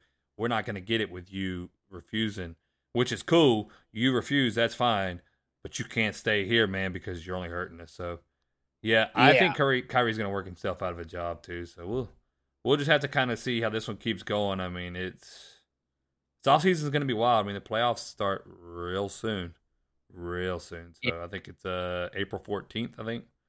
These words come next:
Speaker 1: So,
Speaker 2: Mm-hmm.
Speaker 1: um, it, uh, yeah, it's gonna be soon. So,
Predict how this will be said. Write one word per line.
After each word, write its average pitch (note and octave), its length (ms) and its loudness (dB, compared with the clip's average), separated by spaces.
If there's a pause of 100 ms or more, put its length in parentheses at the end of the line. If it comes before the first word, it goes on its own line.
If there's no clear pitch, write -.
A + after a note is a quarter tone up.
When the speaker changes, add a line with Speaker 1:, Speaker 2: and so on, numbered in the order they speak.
(520)
Speaker 1:
So, F2 260 -6
Speaker 2:
Mm-hmm. D#3 680 2
Speaker 1:
um, E2+ 340 -10 (880)
it, G#2 300 -12
uh, F#2+ 440 -4 (1300)
yeah, E2+ 200 -8 (120)
it's - 420 -14 (880)
gonna G#2+ 160 -10
be G2 120 -12
soon. - 220 -20 (880)
So, E2 260 -10